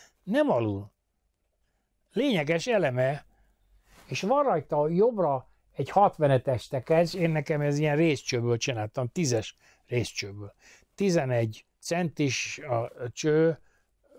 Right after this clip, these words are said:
megtekercselve, tizenegy centis és, és tizenegy szer tizenegy. Tehát akkor a centire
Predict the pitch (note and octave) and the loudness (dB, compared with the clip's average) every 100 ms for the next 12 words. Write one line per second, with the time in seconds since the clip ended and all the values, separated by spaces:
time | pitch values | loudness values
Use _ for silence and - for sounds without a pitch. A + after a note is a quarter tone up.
0 | - C#3 C#3 - B2 B2+ A#2 C3 A#2 A#2+ | -4 -2 -2 -4 -2 -2 -2 -6 -6 -4
1 | F3 D#3+ C#3+ B2+ C#3 A#2+ C3 - B2 G#2+ | 0 2 2 0 -2 -4 -4 -4 -4 -6
2 | - _ _ _ - A#2+ - E3 B2 B2+ | -10 _ _ _ 0 0 6 6 8 6
3 | - A#2+ G#2+ A2+ G#2+ G2 F#2+ - - _ | 4 0 -2 -2 -4 -4 -8 -14 -20 _
4 | _ _ _ _ _ _ _ _ A#2 A2 | _ _ _ _ _ _ _ _ -6 0
5 | B2+ - B2+ A2+ B2+ - C#3+ B2+ - A#2 | 0 4 8 10 8 6 4 4 4 4
6 | G#2+ | 2